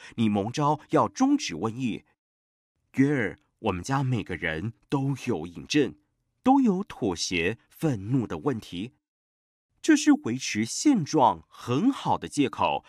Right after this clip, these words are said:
但是你是菲尼哈，你有勇气挺身而出。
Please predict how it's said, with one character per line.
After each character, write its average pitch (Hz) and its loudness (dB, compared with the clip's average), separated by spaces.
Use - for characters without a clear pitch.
但 143 0
是 120 0
你 90 0
是 87 -2
菲 - -6
尼 95 -6
哈， 127 0
你 220 8
有 302 8
勇 175 -2
气 117 -2
挺 90 -6
身 156 -4
而 76 -6
出。 151 -2